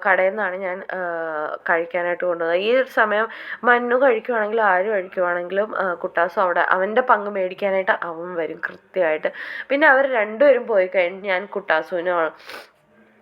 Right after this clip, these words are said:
ഫുഡ് കൊടുക്കുന്നുണ്ട്. ഇതിനു മുമ്പ് അവന് പാല് കൊടുക്കുന്നുണ്ട്. അവന് പാല്, ആ, നമ്മുടെ കുപ്പിയിലാക്കി വെള്ളം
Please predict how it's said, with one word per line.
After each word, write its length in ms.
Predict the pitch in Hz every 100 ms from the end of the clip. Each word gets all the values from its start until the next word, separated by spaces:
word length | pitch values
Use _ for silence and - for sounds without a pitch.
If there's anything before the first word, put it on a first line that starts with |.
| _ -
ഫുഡ് 260 | 226 202
കൊടുക്കുന്നുണ്ട്. 380 | 220 185 175 185
ഇതിനു 260 | 196 196 233
മുമ്പ് 280 | 220 208
അവന് 180 | 220 190
പാല് 400 | 220 208 175 185
കൊടുക്കുന്നുണ്ട്. 480 | 214 180 170 170 165
അവന് 180 | 175 185 196
പാല്, 360 | 180 170 180 214 - - - - 208
ആ, 20 | 202 196 185 165 55 - 85
നമ്മുടെ 320 | 196 220 214 214
കുപ്പിയിലാക്കി 640 | 220 - 214 214 190 220 269
വെള്ളം 440 | 269 233 226